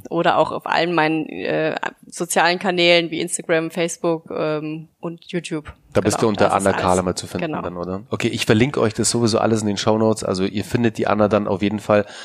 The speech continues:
Speaker 2: Aber ihr seht schon, Anna, ähm, ist da noch mit sehr vielen einzelnen Landingpages
Speaker 1: <laughs>
Speaker 2: unterwegs.
Speaker 1: Richtig.
Speaker 2: Aber du baust da gerade auch deinen Hub sozusagen, also wo alles, ähm, vereint ist.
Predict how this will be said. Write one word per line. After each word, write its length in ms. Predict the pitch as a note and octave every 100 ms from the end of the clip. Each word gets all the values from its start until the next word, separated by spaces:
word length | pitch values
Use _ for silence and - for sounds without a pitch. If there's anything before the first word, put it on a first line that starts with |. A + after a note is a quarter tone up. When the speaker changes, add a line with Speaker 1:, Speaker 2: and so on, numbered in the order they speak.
| -
Speaker 2:
Aber 160 | - G2
ihr 60 | F#2
seht 180 | G#2
schon, 140 | - G#2
Anna, 360 | G#2 G#2 G#2 G2+
ähm, 300 | G2 G2 G2+
ist 220 | G2 -
da 200 | G2+ G2
noch 260 | G2 G2+ -
mit 160 | G2
sehr 140 | - G2+
vielen 220 | A2+ G2+
einzelnen 320 | G2+ G2+ G2+
Landingpages 720 | F#2 F#2+ A#2 A#2+ G#2+ A#2 A#2+ A2
Speaker 1:
<laughs> 0 |
Speaker 2:
unterwegs. 440 | A#2 G2+ A2 G3
Speaker 1:
Richtig. 240 | - - G2+ - -
Speaker 2:
Aber 300 | G#2+ G2+ G2+
du 100 | G2+
baust 320 | F#2+ G2+ A2+
da 80 | A2
gerade 380 | G2 G2 G#2+ G#2
auch 120 | G2+
deinen 300 | G#2+ G2 F2+
Hub 240 | G#2 - -
sozusagen, 560 | G#2+ G2 G#2 G#2 G2+
also 160 | G2 F2+
wo 80 | G2
alles, 480 | G2+ A2 G#2+ - - - - -
ähm, 260 | - F#2+ F#2
vereint 460 | - - F#2+ A#2+ A2
ist. 400 | A2 B2 -